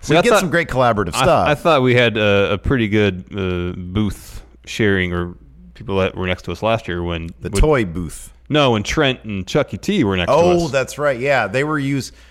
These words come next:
Speaker 2: So the, initially
Speaker 1: That was about as perfect as it got. Could
Speaker 2: in-,
Speaker 1: get.
Speaker 2: initially, oh yeah, so two tables over was this, um, toy vendor.
Speaker 1: Yeah.
Speaker 2: And they were very nice. At one point, they had Scarlett Bordeaux,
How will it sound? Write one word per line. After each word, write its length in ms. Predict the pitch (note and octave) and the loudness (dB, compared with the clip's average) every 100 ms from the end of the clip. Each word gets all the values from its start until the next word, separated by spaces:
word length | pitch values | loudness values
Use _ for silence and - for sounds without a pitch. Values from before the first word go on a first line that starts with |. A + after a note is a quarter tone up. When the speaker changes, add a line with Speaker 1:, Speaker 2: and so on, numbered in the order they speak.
| - | -20
Speaker 2:
So 580 | - F3 E3 D3+ - - - - | -6 2 4 2 -2 -14 -20 -10
the, 220 | C3 C#3 A#2+ B2 A#2 - - - | -4 -4 -4 -14 -14 -18 -16 -8
initially 540 | C#3 D#3 B3+ - E3 | -4 0 0 0 2
Speaker 1:
That 60 | D#3+ | 2
was 80 | A2+ | 4
about 160 | G#2+ | 2
as 60 | F#2 | 2
perfect 300 | B2 G#2 F2+ | 0 0 -2
as 100 | D#2+ | -8
it 80 | D#2+ | -2
got. 400 | G2+ G2 E2 - - - _ - | 0 0 -2 -14 -20 -20 _ -6
Could 140 | C3+ | -4
Speaker 2:
in-, 80 | C#3+ | 0
Speaker 1:
get. 460 | A#2+ F#2 - - - | 0 0 -4 -12 -10
Speaker 2:
initially, 1040 | C#3+ D3 A3 A#3+ D3+ C3 A#2 A2 A2+ - _ _ - | -6 -4 -4 -4 -2 0 0 -2 -4 -8 _ _ -2
oh 140 | E3+ | 2
yeah, 280 | F#3+ F#3+ D3+ | 4 2 0
so 240 | - E3 C#3 | -2 -2 -2
two 380 | C#3+ - A#3 | -4 -8 -8
tables 480 | A3+ F#3+ F3 D3 B2 | -4 -2 0 0 2
over 480 | D3+ D3 G2 D#2+ D#2 - - - | 4 4 2 0 -2 -10 -20 -8
was 320 | G2+ A2+ G#2 | -2 0 0
this, 260 | F#2+ G#2+ - | -2 -4 -4
um, 240 | G#2 F2+ | -4 -6
toy 340 | E2+ - B2+ D3+ | -2 0 0 0
vendor. 400 | E3 F#3 G#3+ A#3 | -2 -2 -2 -2
Speaker 1:
Yeah. 180 | C3 F#2+ - _ _ _ _ - | -4 -4 -8 _ _ _ _ -6
Speaker 2:
And 460 | C#3 C3+ C3 B2+ | -2 0 -2 -2
they 80 | C3 | 0
were 120 | D#3+ | 0
very 300 | C#3+ D3+ E3 | 2 2 2
nice. 320 | C3 G2+ G#2+ | 0 0 0
At 60 | A#2+ | -2
one 160 | G#2+ B2+ | -2 -2
point, 240 | B2+ A2 | -2 -2
they 120 | G#2+ | 0
had 200 | G2+ G2 | 0 -2
Scarlett 340 | - A2 G#2+ F#2 | -2 0 0 0
Bordeaux, 220 | G#2+ | -2